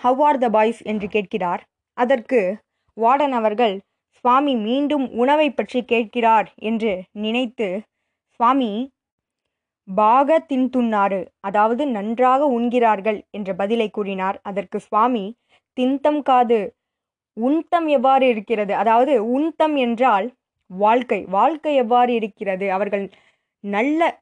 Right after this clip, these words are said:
குணங்களோடு இருக்கிறார்களா என்பதையே சுவாமி வார்த்தை விளையாட்டை கொண்டு கேட்டார். உடனே சுவாமியிடம், "சுவாமி நன்றாக இருக்கிறார்கள்" என்று மீண்டும் பதிலளித்தார். அங்குள்ள அனைவரும்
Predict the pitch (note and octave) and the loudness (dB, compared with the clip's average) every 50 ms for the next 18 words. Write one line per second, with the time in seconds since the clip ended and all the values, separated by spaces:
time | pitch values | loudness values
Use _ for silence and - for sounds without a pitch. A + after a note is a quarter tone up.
0 | - G3 A3+ A#3 B3+ C4+ C#4 C4+ C4 B3 A#3 A#3 A#3 A#3+ G#3+ A3+ A#3+ A#3 - A#3+ | -8 -4 -2 -2 -2 0 0 2 4 4 4 2 2 0 -2 -4 -4 -4 -4 -2
1 | A3 G3+ G3 G3 F#3+ G3+ G3 G3 G3 F#3+ - G3+ G#3 G#3+ G#3+ G#3+ G3+ G3 F#3+ G3+ | 0 0 0 0 -2 -2 -2 0 -2 -2 -4 -6 -4 -4 -2 -2 -2 -2 -2 -2
2 | B3 A#3+ - _ - G3 F#3+ A3 A#3 A3 G#3 F#3 E3+ F3+ F#3+ G3 A3 B3+ B3+ _ | -4 -4 -6 _ -4 -2 -2 0 -2 -2 -6 -8 -6 -2 0 0 0 0 0 _
3 | D4 C#4 A#3+ G3+ G3+ G#3 G#3 A3 A3 A3 - G#3 G3 - - G3 G3+ G3+ G3 G3 | -2 -2 -2 -2 -2 -2 0 0 0 0 -2 -6 -8 -8 -8 -8 -6 -6 -8 -8
4 | - G#3 F#3+ F#3 F#3 F#3+ F#3 G3 F#3+ - _ _ _ _ _ _ _ _ _ - | -6 -8 -8 -8 -6 -6 -8 -8 -8 -12 _ _ _ _ _ _ _ _ _ -8
5 | G3+ G#3 G#3+ A3 A#3 A#3+ A#3+ - _ _ _ _ _ _ _ - G3+ G#3 A3+ B3 | -4 -2 -2 0 -2 -2 -4 -6 _ _ _ _ _ _ _ 0 2 2 2 2
6 | C4 B3+ A#3+ A3+ G#3+ A3 C4 E4 - _ _ _ _ _ _ _ _ - G#3+ G#3+ | 0 -2 -4 -2 -2 -4 -4 -6 -8 _ _ _ _ _ _ _ _ -4 -4 -4
7 | A3+ A#3+ A#3 G#3+ F#3+ G3 G#3 A3+ A#3 A#3 A#3 B3 A#3 G#3 G3+ - - F#3+ F#3 F3+ | -4 -4 -6 -6 -6 -6 -2 0 0 0 0 0 -4 -4 -6 -6 -4 -4 -4 -2
8 | F#3 G3+ G3+ G3 F#3 G3 F#3 F#3 F#3+ G3 G#3+ A3+ A3+ G#3+ F#3+ F#3 F#3 G3+ A3 G#3+ | -2 -4 -4 -4 -4 -6 -6 -6 -6 -6 -4 -4 -4 -4 -6 -4 -4 -2 -2 -2
9 | G3+ G3+ G3 - A#3 A#3+ A#3 A3 G#3+ G#3 G3 G3+ G#3+ A#3 C4 A#3 G#3+ G3 G#3 A3 | -4 -4 -4 -4 -4 -4 -4 -6 -6 -6 -6 -6 -4 -2 -2 -2 -2 -4 -6 -4
10 | B3 B3 B3 A#3 B3 C4 C4+ A#3 A#3 | -4 -2 -2 -2 -2 -2 -4 -6 -8